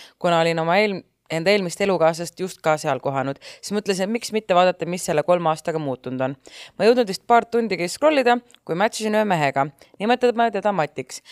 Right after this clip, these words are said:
Meil jooksis Matiga jutt väga libedalt, rääkisime kõigest. Ka seksist, mis, äh, oli minu jaoks alguses ebamugav. Kuna polnud, äh, kuna pole olnud vahekorras või sellest rääkidu-,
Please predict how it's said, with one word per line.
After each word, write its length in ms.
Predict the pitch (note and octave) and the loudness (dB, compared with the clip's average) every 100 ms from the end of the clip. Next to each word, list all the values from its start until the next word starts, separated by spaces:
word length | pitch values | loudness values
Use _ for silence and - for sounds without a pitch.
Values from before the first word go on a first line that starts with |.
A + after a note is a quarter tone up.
| - - | -16 -4
Meil 160 | F3+ G#3+ | 2 2
jooksis 240 | A#3 F#3+ F#3+ | 2 -2 -4
Matiga 320 | A3 G#3+ E3 | -2 -2 -2
jutt 160 | G3 - F3+ | -4 0 0
väga 160 | F3+ | 2
libedalt, 480 | D3+ C#3 C3+ C#3 C3+ | 0 -2 -4 -6 -2
rääkisime 460 | D#3 C#3+ - C#3 C3+ | -2 -2 -6 -8 -4
kõigest. 400 | C#3+ C3+ C#3 - - - | -2 -4 -6 -12 -20 -12
Ka 160 | - F#3 | -4 0
seksist, 560 | B3+ - A3 G#3 - | 0 0 -6 -8 -12
mis, 300 | - E3+ E3+ - E3+ | -10 -8 -8 -4 2
äh, 140 | D#3 B2 | 2 2
oli 160 | E3+ | 0
minu 160 | F3+ F3+ | -2 -2
jaoks 240 | E3+ E3+ | -2 -2
alguses 320 | D#3+ D3+ D#3+ D3+ | -4 -4 -4 -4
ebamugav. 400 | D#3 C3+ B2+ C#3 _ - - - _ | -2 -2 -2 -4 _ -20 -20 -20 _
Kuna 240 | F#3 F#3+ F3+ F3+ | 0 2 4 4
polnud, 400 | G3 A#3+ G#3+ F3+ | 2 2 2 2
äh, 960 | F3+ F3 E3+ E3+ E3 E3 D#3+ D#3 - - - - - | 4 6 6 6 4 4 4 2 0 -4 -8 -14 0
kuna 220 | G3+ G3 | 4 4
pole 160 | F3+ F#3+ F#3+ | 6 6 4
olnud 200 | F#3+ E3 | 2 -2
vahekorras 540 | C#3 C#3 C#3+ C#3 C#3 D#3 | -2 -2 0 -2 -4 -6
või 80 | D3+ | -2
sellest 320 | D#3+ D#3 F3+ | -2 0 2
rääkidu-, 560 | F#3+ - - D#3 D#3 | 2 0 -8 -6 -6